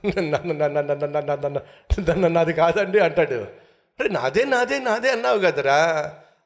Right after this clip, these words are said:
అత్యాశ ఏం చేసింది? రెండు చేతులకి బెడీలేసింది, తీసుకెళ్ళిపోయారు వాళ్ళు. అవసరమా మనకి? ఎవడో సూట్ కేసు నీకు అవసరమా? ఆశించదు సుమా.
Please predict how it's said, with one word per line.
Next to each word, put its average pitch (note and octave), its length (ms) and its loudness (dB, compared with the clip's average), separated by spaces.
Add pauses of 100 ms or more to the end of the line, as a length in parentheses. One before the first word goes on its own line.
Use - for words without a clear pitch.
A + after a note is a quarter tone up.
అత్యాశ B2+ 720 0 (760)
ఏం D#3 160 0
చేసింది? F#3 600 0 (520)
రెండు D#3 220 2
చేతులకి F3 460 -2 (800)
బెడీలేసింది, B2 840 -4 (500)
తీసుకెళ్ళిపోయారు B2 480 -4
వాళ్ళు. D#2+ 260 -18 (720)
అవసరమా G#3+ 340 0
మనకి? G3+ 380 -8 (1160)
ఎవడో C4 340 2
సూట్ A3+ 240 -2
కేసు G3 260 0
నీకు F3+ 180 0
అవసరమా? F3+ 540 -4 (880)
ఆశించదు C#3 480 -2
సుమా. D3 480 -4